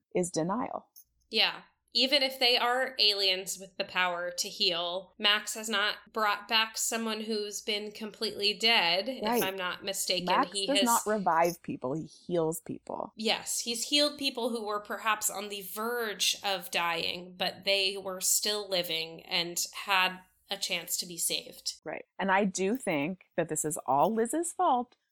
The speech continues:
Speaker 1: for repeatedly saying that she died. She
Speaker 2: <laughs>
Speaker 1: didn't die.
Speaker 2: She didn't die.
Speaker 1: <laughs> She
Speaker 2: She
Speaker 1: didn't
Speaker 2: didn't
Speaker 1: die.
Speaker 2: die.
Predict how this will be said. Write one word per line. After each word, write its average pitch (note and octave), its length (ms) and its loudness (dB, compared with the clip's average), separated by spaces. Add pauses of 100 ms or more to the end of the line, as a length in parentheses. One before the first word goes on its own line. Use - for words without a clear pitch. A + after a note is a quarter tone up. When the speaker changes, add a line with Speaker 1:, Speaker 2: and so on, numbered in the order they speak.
Speaker 1:
for E3+ 100 -2
repeatedly C4 800 0
saying E3+ 540 0
that B2 220 -2
she C#3+ 180 -4
died. D3 580 2
She - 240 2
Speaker 2:
<laughs> - 100 -4
Speaker 1:
didn't F#3+ 440 6 (340)
die. F#3 460 8 (380)
Speaker 2:
She - 220 0
didn't G4 320 4
die. F#4 600 8
Speaker 1:
<laughs> - 60 -20 (160)
She B3 120 6
Speaker 2:
She - 60 2
Speaker 1:
didn't F#4+ 280 12
Speaker 2:
didn't - 0 -
Speaker 1:
die. D4 320 12
Speaker 2:
die. - 100 -8